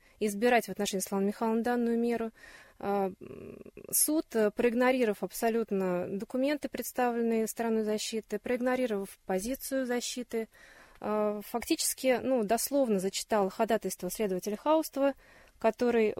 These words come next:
просил избрать данную меру пресечения в отношении Светланы Михайловны, и удовлетворил его в полном объеме. Я, конечно, у меня просто, э, ну, можно сказать, нет слов, э, когда, э, слышишь такие обвинения в адрес Светланы Михайловны.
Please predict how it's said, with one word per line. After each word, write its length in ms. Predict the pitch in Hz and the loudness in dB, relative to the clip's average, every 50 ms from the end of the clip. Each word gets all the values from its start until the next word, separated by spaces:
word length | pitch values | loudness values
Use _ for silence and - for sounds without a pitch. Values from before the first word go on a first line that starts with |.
| 214 | -4
просил 380 | - 220 226 214 - - 226 220 - | 0 0 0 0 0 -2 -2 -2 -2
избрать 380 | 226 208 208 208 226 226 208 | -4 -6 -2 0 0 0 2
данную 240 | 190 220 214 220 214 | 2 2 2 2 2
меру 160 | 214 214 214 | 2 2 0
пресечения 360 | - - - 214 - - 214 202 | -2 -6 -8 -8 -4 -4 -4 -2
в 40 | |
отношении 260 | - 214 208 - 214 208 | -2 -4 -4 -2 -4 -4
Светланы 280 | - - 220 214 214 | -2 -4 -2 -2 -2
Михайловны, 400 | 208 202 - 220 208 202 196 214 - | -2 -2 -2 -2 0 0 0 -2 -2
и 260 | - 269 285 302 302 - _ - - - - - - - | -4 -2 0 -2 -2 -2 _ -20 -20 -20 -20 -18 -8 -2
удовлетворил 600 | 220 214 196 208 214 208 - 208 208 233 269 285 | -2 0 0 0 -2 0 2 2 4 4 4 2
его 260 | 277 240 240 214 220 | 2 0 -2 -2 -4
в 60 | - | -6
полном 340 | _ - 208 220 220 220 226 | _ -4 -2 0 2 2 2
объеме. 420 | 233 220 202 196 190 175 170 165 - - - - _ _ _ _ _ _ _ _ _ _ _ _ - - _ - | 0 0 0 0 0 0 0 -4 -6 -10 -20 -20 _ _ _ _ _ _ _ _ _ _ _ _ -16 -16 _ -10
Я, 340 | - 247 214 240 247 254 - - _ _ | -10 -4 0 2 2 2 2 -2 _ _
конечно, 500 | - 226 226 226 226 - - 202 208 208 - _ _ - - - - _ _ _ _ - | -4 -2 0 0 0 0 0 -2 -2 -2 -6 _ _ -20 -20 -20 -20 _ _ _ _ -4
у 40 | - | 0
меня 180 | 226 262 285 269 | 2 4 4 4
просто, 340 | - 247 262 - - 233 | 2 0 -2 0 2 2
э, 260 | 220 180 196 214 226 220 | 2 2 2 0 0 2
ну, 180 | 214 226 233 | 2 2 2
можно 220 | 220 208 220 226 - | 2 2 0 0 0
сказать, 220 | - 220 214 - | 0 -2 0 2
нет 180 | 240 240 214 - | 2 2 2 0
слов, 380 | - - 262 285 330 - - - - - - - - - - - | 0 0 0 0 0 0 -4 -12 -16 -18 -18 -20 -20 -20 -16 -10
э, 280 | - 202 196 185 180 190 - _ _ - - - - _ _ _ _ | -6 -6 -4 -4 -6 -8 -12 _ _ -20 -20 -20 -20 _ _ _ _
когда, 520 | - - 190 202 190 226 240 233 226 208 - | -4 -4 -2 0 2 4 6 6 4 4 2
э, 160 | - - - - | -4 -8 -6 -4
слышишь 360 | - - 269 269 - 208 - | -2 -2 -2 -2 -2 -4 -4
такие 320 | - 208 - - 226 220 | -4 -4 -2 0 2 2
обвинения 400 | 208 175 180 202 226 262 285 262 | 2 2 2 0 2 2 2 4
в 60 | 208 | 4
адрес 260 | 214 214 202 214 220 - | 4 2 2 0 -6 -4
Светланы 400 | - - - - 202 196 190 214 | -4 -6 -4 -2 0 0 0 0
Михайловны. 460 | 214 - - 208 190 175 165 170 | -2 -2 -2 -2 -2 -2 -4 -6